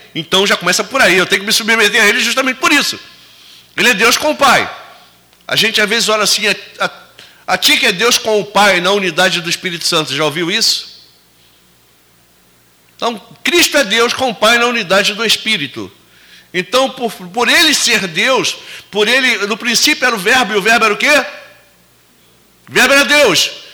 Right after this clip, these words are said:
E o Verbo estava com Deus, face a face com Deus. Todas as coisas foram criadas por intermédio dele. Sem ele, nada teria sido criado.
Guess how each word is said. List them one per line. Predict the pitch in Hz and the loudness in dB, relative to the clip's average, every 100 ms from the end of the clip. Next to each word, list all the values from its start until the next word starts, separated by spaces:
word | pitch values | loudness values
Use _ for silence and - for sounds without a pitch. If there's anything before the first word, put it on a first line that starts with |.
| - | -6
E | 214 | -4
o | |
Verbo | 202 254 285 | 2 2 2
estava | 277 285 302 285 | 2 2 4 2
com | 262 302 320 | 4 4 4
Deus, | 311 330 277 | 4 4 4
face | - 240 277 | 2 2 2
a | 285 | 2
face | - 294 277 | 2 2 2
com | - 302 | 0 2
Deus. | 277 277 165 - - - - - _ | 4 4 2 -4 -14 -20 -20 -20 _
Todas | 269 285 | -2 -2
as | 285 | -2
coisas | - 285 | -2 -2
foram | 277 269 | -2 0
criadas | 262 277 | 0 0
por | 269 254 | 0 -2
intermédio | 254 254 269 247 | 0 2 2 0
dele. | 240 277 214 190 | 0 0 2 0
Sem | - 254 240 | 0 2 2
ele, | 240 233 | 0 2
nada | 269 262 247 | 2 2 0
teria | 262 277 | 0 0
sido | - 262 | 0 -4
criado. | - 262 247 196 131 98 | -2 2 4 4 2 -6